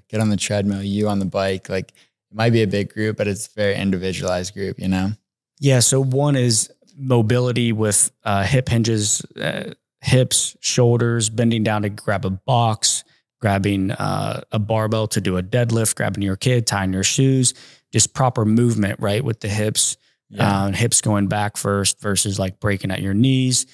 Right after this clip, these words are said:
Speaker 1: Mm.
Speaker 2: uh, overhead press. So, you know, shoulder movement,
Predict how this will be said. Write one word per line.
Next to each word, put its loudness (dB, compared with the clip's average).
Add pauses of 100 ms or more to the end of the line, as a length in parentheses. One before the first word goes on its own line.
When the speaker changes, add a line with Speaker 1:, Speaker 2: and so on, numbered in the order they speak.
(160)
Speaker 1:
Mm. -16
Speaker 2:
uh, 0
overhead 2
press. 0
So, -2 (420)
you -8
know, -4 (600)
shoulder 2
movement, -2